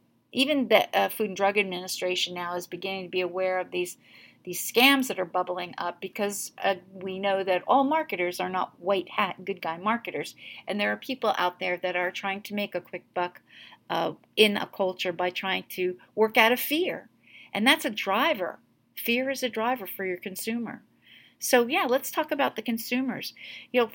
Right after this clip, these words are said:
fear is a driver for consumers, and a lot of marketers use that as a way for them to, to position a, a sale. But that, that's not gonna work now. It's really,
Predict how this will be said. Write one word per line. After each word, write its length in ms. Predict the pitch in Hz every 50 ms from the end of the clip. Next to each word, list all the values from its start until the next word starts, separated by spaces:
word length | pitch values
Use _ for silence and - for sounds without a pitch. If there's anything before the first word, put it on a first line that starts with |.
| - -
fear 260 | 302 330 359 359 -
is 160 | - 240 214
a 60 | 214
driver 420 | 208 - 214 208 220 233 247 214 208
for 180 | 196 - 196
consumers, 520 | 180 - 196 180 - - 196 185 190 185 -
and 100 | 185 185
a 60 | 185
lot 240 | 190 202 220 233 240
of 60 | 220
marketers 560 | 214 202 202 190 - 196 185 185 185 180 180
use 360 | 180 175 180 190 190 185 -
that 240 | - 151 160 165 156 - _ _ _ _ _ _ _ _
as 200 | 190 196 185 -
a 60 | 185
way 200 | 170 180 180 180
for 180 | 175 - - 180
them 160 | 180 180 175
to, 260 | - - 180 180 175 175 _ _ _ _ _ _ _ _ _ _ _ _ _ _ _ _ _ _ _ _ _ _ _ _ _ _ _
to 100 | - 202
position 500 | - 202 185 180 196 190 - - 190 185
a, 100 | 180 - -
a 80 | - 185
sale. 460 | - - 190 180 180 175 170 165 170 - - - - - - - - _ _ _
But 220 | - 214 208 - - -
that, 220 | 233 226 233 - -
that's 180 | 240 233 233
not 140 | - 214 214
gonna 160 | - 190 180
work 320 | 175 175 180 185 180 - -
now. 260 | 190 185 185 185 185
It's 180 | 180 - - 190
really, 320 | 185 180 170 175 170